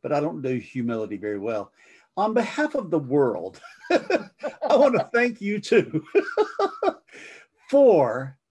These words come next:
doing what you do to make Ebenezer Baptist Church the resource for justice and peace and global citizenship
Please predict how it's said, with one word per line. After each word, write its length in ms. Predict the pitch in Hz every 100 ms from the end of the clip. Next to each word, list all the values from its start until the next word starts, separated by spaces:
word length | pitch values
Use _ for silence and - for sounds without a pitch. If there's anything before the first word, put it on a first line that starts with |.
| _ _ _ _ 226 160
doing 480 | 233 311 330 320 247
what 220 | 247 -
you 240 | 190 214
do 460 | 196 147 139 202 202
to 100 | 180
make 340 | 165 147 - -
Ebenezer 800 | 240 294 277 240 202 202 - 196
Baptist 680 | 160 165 175 - 160 - -
Church 540 | 151 117 107 - - _ _ _ _ -
the 160 | 156
resource 1120 | 151 147 - - - 311 233 - - - - _ _ _ _ _ _ _ _ -
for 160 | 147
justice 800 | 139 - 226 233 - 233 233 - - -
and 260 | 120 113 - -
peace 680 | - 220 262 262 - - _ _ _ _ _
and 320 | 135 139 135 117
global 920 | 139 135 139 175 233 196 220 220 208
citizenship 1080 | - 196 220 220 220 226 220 220 247 254